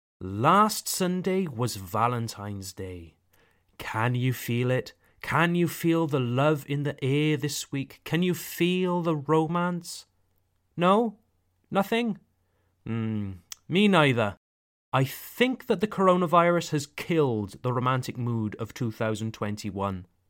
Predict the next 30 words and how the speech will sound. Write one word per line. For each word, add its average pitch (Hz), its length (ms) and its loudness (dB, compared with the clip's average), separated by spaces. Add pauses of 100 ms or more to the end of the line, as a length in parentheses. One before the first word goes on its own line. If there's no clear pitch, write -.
(320)
But 247 320 4
don't 202 240 6
worry. 98 400 0 (560)
Two 202 300 4
thousand 202 420 2
twenty-one 175 840 0
might 165 400 2
not 190 180 0
be 175 160 0
the 156 140 0
most 147 480 2
romantic 101 500 -2
year, 131 300 -2 (760)
but 107 140 2
it - 180 -8
can 175 380 2
be 185 160 2
the 170 120 4
year 170 440 4
where 120 280 0
we 117 140 -2
make 123 320 -4
a 120 140 -6 (160)
big 220 300 2
difference 190 580 0
to 170 160 0
our 160 160 4
English, 107 420 -2
can't 147 320 2
it? - 200 -14